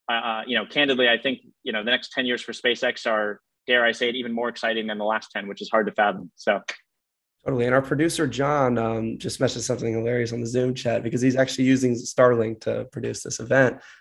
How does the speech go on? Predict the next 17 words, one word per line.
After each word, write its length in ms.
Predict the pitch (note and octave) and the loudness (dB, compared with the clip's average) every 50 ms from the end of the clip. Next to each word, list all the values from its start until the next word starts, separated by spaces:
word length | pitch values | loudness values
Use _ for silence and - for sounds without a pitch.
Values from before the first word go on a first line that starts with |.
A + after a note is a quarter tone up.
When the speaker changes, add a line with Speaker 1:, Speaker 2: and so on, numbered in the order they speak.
| _ - | _ 2
Speaker 1:
Hell 220 | - D#3 D#3 D#3 | 6 8 10 10
Speaker 2:
Um, 60 | D3 | 10
Speaker 1:
yeah, 140 | E3 F3 D#3+ | 10 8 8
let's 200 | A#2+ A#2 A#2 - | 6 4 2 2
go. 180 | - D#3 - - | 4 4 4 6
Speaker 2:
we 120 | D3 C3+ | 4 4
thank 280 | C3+ C3 D3 C#3+ C3+ C3+ | 4 4 4 4 4 4
Speaker 1:
<laughs> 160 | - F#3 - | 2 0 2
Speaker 2:
Space 240 | - C#3 C#3 B2+ - | 4 4 4 4 2
V 160 | - C#3 C3+ | -2 -2 -2
C 300 | C3+ C3+ C3+ C#3 C3+ B2+ | -2 0 2 4 4 4
and 80 | A#2+ A#2 | 4 2
SpaceX 500 | - - B2 A#2+ A#2+ - B2 A2+ A2 - | 0 0 0 0 2 2 2 2 2 0
for 140 | - A#2 | -2 -2
allowing 260 | A2+ A#2 A#2 A#2 A#2+ A#2+ | 0 0 0 0 0 -4
us 120 | A#2 - | -6 -8
to 60 | - | -12